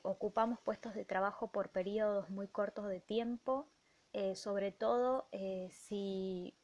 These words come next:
eso fue en repetidas ocasiones y en puestos que no son típicamente temporales,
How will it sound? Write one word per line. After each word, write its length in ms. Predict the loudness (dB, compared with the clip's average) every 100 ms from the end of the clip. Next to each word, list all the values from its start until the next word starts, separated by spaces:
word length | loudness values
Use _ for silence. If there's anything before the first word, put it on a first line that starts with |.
| -12
eso 380 | -10 -6 -6 -6
fue 420 | -2 0 0 -2
en 180 | -6 -4
repetidas 720 | -2 -4 -8 -2 0 0 -2
ocasiones 800 | -6 -6 -2 0 0 -2 -4 -8
y 40 |
en 120 | -10
puestos 380 | -2 -4 -2 -10
que 320 | -4 -2 -2 -2
no 140 | -8
son 340 | -6 -4 -4
típicamente 680 | -4 -6 -4 -2 -2 -2 -6
temporales, 800 | -4 -6 -2 0 2 2 0 0